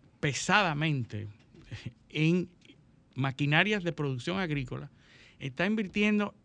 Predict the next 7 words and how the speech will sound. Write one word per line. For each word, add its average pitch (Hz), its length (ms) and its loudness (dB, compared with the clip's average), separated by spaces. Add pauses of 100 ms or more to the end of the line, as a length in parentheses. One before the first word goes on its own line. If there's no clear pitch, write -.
en 202 440 2 (500)
las 151 460 0
compañías 160 800 0
que 180 180 -2
manejan 180 600 2
y 170 80 0
transportan 139 1160 -4